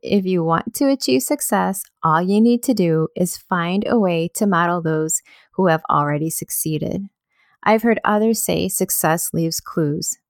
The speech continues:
There is no need to reinvent the wheel. If you can learn from those that have already taken the leap, why not use their advice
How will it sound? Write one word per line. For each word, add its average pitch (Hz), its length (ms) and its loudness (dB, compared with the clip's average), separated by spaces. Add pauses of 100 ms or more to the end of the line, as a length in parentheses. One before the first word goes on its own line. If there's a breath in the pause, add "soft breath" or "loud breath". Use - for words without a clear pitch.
(120)
There 233 140 6
is 220 260 2
no 196 360 4
need 165 480 2
to - 120 -2
reinvent 175 520 0
the 160 100 0
wheel. 151 380 -4 (480)
If 208 100 4
you 240 140 2
can 294 240 2
learn 208 260 4
from 196 220 0
those 190 220 2
that 185 120 0
have 170 180 -4
already 208 380 2
taken 202 340 -2
the 196 80 0
leap, 156 320 -4 (200)
why 202 240 4
not 294 240 2
use 240 260 2
their 196 200 0
advice 175 520 0